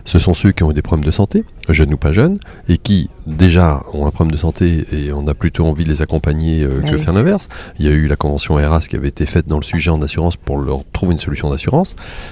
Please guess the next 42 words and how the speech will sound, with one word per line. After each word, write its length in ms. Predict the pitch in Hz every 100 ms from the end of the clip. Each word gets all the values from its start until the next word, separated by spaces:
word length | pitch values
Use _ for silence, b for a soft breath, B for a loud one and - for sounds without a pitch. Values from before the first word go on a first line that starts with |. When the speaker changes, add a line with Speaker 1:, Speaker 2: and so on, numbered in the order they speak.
| B
Speaker 1:
mais 120 | 82
elle 80 | 82
est 60 | 95
plus 160 | 85
chère 220 | - 78
et 60 | 139
comme 180 | - 107
elle 100 | 78
est 40 |
plus 160 | - 69
chère, 160 | 73
on 60 | 113
overshoot 500 | 98 82 78 87 -
le 60 | 73
taux 120 | 71
d'usure 360 | 67 73 98 123
et 20 |
on 40 |
dit 160 | 98 87
non 120 | 90
également. 340 | 78 69 67 170
Speaker 2:
Hmm. 120 | 156 - - - B B B B
Euh, 100 | 202 185
aujourd'hui, 340 | 220 226 220
donc 180 | 214 196
là, 120 | 196
quand, 240 | 202 190 -
quand 120 | 190
vous 120 | 175
dites, 260 | 175 185 180
euh, 160 | 160
quand 120 | 147 156
vous 100 | 156
disiez 240 | 160 175
tout 100 | -
à 80 | 160
l'heure, 240 | 160 190 175
euh, 400 | - 160 151 -
en 160 | 160
termes 240 | 156 190 175
de 120 | 165
stock, 540 | - - 196 196 -